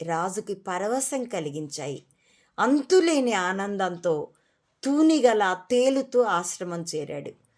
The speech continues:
ద్వారం దగ్గరే అతడి కోసం ఎదురు చూస్తున్న గురువు చిరునవ్వుతో అతని నెత్తినున్న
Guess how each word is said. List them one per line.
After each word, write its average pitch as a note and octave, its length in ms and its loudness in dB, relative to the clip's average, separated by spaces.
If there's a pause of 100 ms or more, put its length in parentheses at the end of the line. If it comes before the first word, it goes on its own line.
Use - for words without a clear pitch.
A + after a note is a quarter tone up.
(280)
ద్వారం F#3+ 500 0
దగ్గరే D#3+ 540 0 (220)
అతడి D#4 340 -2
కోసం A3+ 360 -2
ఎదురు F#3 320 -2
చూస్తున్న E3+ 640 -8
గురువు E3+ 640 -4 (480)
చిరునవ్వుతో A#3 1040 -2 (480)
అతని A3 380 -2
నెత్తినున్న G#3 880 -2